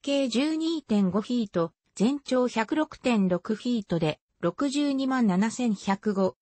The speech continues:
ポンドの液体酸素とアールピーマイナス一を推進剤として使用する。第一弾ロケッ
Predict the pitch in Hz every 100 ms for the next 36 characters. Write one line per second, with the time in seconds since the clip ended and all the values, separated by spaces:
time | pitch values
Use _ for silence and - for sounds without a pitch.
0 | _ - 320 294 247 175 160 - 240 262
1 | 254 277 254 196 160 147 160 240 247 262
2 | 233 180 185 196 220 214 202 - 180 175
3 | _ _ - - 277 - 302 285 240 202
4 | 196 190 - 180 - 185 175 - 160 147
5 | - _ _ _ - 247 302 247 226 233
6 | 254 262 240 226 240